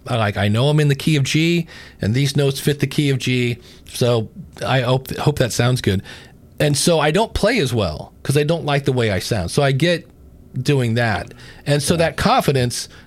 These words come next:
Speaker 1: then may affect your delivery. And when it comes to your content, your, your episode, it's two things. It's content and delivery. If you got bad content, I gotta watch how I do those fingers here. Um, <laughs> i-, if,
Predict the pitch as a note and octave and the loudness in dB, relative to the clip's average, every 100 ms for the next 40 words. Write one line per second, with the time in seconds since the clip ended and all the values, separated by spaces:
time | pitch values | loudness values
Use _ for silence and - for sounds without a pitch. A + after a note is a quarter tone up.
0 | - B2 D#3 F3+ E3 D3 C#3+ C3 - - | -6 0 2 2 2 2 0 -2 -2 -2
1 | D3 C#3 D3 C#3 C3 F3 A#3+ C#3 A#2 A2 | -2 0 0 2 2 2 0 2 0 0
2 | C3 - - - - C3 C#3 D3 - E3 | -2 -6 -20 -20 -6 0 2 0 0 0
3 | D#3+ E3+ D#3 E3 E3+ D#3+ A3 C4+ G3 D3+ | 2 0 -2 0 0 0 0 0 0 0
4 | C#3 B2+ C#3 C3+ C3 C#3+ C#3 C#3+ G#3 G#3 | 0 -2 0 0 0 0 0 0 0 0
5 | - B2+ A#2 B2 - - G3+ G3+ G3 F2+ | 0 2 2 -2 -4 -2 0 2 0 0
6 | - - - - B2 - E3+ F#3+ F#3+ F#3+ | -6 -16 -20 -10 -8 -2 0 0 2 0
7 | F#3 C#3+ C3 C#3 E3 A2+ F2 - - - | 0 0 0 2 0 0 -4 -8 -18 -16
8 | - C3+ D#3 C#3 F#3+ E3+ - D4 E3 C3+ | -4 0 0 0 0 0 0 0 0 0
9 | C3 - - - D3 C3+ B2+ - A#2+ A2+ | -2 -6 -18 -6 -2 0 0 0 0 0
10 | A#2+ A2 G2 - C3+ G#2+ - A#2+ - - | 0 0 -2 -2 0 0 0 -2 -4 -12
11 | - - C#3 C3 B2+ - C3+ - D#3 - | -8 -2 2 2 -2 0 2 2 0 0
12 | D3+ - - | 0 -2 -6